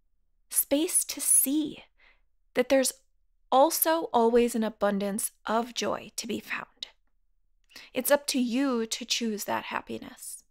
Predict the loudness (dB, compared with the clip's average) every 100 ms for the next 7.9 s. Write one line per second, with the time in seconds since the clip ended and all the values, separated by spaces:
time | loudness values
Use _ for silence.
0 | _ _ _ _ _ _ _ _ _ _
1 | _ _ _ -6 -4 -4 -4 2 6 6
2 | 4 -2 -2 -6 -2 0 2 0 -2 -2
3 | -2 0 0 -2 -2 -2 -2 -6 -6 -6
4 | -8 -10 -10 _ _ _ _ _ _ _
5 | _ _ _ _ _ 0 0 2 -4 -2
6 | -4 -4 0 2 2 2 -2 -4 -6 -8
7 | -12 -8 -4 -4 -2 -2 -2 0 0